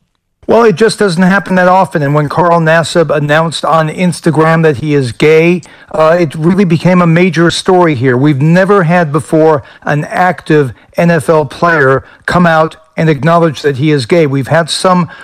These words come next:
who've, after they've retired, have said they were gay, but never before someone who is actually playing in the N F L.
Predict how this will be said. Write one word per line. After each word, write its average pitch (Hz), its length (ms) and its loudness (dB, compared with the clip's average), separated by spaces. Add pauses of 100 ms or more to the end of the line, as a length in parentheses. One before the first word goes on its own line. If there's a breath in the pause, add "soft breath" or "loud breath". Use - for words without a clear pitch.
who've, 151 220 0
after 156 280 0
they've 143 220 0
retired, 180 640 0 (200 loud breath)
have 160 200 -4
said 175 180 -2
they 170 120 2
were 165 160 2
gay, 165 260 2
but 131 240 -4 (220 loud breath)
never 175 320 2
before 156 500 0
someone 156 380 -2
who 147 140 0
is 131 120 0
actually 151 400 -2
playing 156 460 -4
in 143 100 0
the 143 140 -2
N 147 80 -4
F 143 180 -2
L. 147 320 0